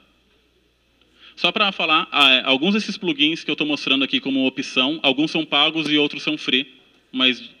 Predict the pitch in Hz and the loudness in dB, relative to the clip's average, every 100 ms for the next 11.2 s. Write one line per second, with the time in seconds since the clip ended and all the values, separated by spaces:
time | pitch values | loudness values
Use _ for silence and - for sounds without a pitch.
0 | _ - 135 135 131 131 131 131 127 123 | _ -6 -4 -2 -2 2 4 4 2 2
1 | 117 113 117 117 120 117 113 113 117 117 | 0 -2 -4 -2 -2 -2 0 0 0 -4
2 | 110 113 110 117 113 - 107 113 117 117 | -4 -6 -6 -6 -6 -2 0 0 0 -4
3 | 110 113 113 117 113 113 107 - - - | -4 -6 -4 -2 0 -2 -4 -14 -20 -20
4 | - 123 117 113 123 - 117 110 87 _ | -10 -6 -4 -6 -8 -8 -6 -6 -8 _
5 | _ _ _ _ _ _ - - - _ | _ _ _ _ _ _ -20 -20 -20 _
6 | 165 180 190 190 185 175 123 143 143 160 | 0 0 0 0 4 4 2 -6 -6 -6
7 | 160 143 156 156 151 143 139 143 151 143 | -8 -4 -4 -4 0 2 4 4 4 0
8 | - - - _ _ _ _ _ _ _ | -2 -8 -10 _ _ _ _ _ _ _
9 | _ _ _ _ _ _ _ _ _ _ | _ _ _ _ _ _ _ _ _ _
10 | _ - 131 160 135 139 139 - 139 143 | _ -6 -4 -2 2 4 4 2 -2 2
11 | 151 | 2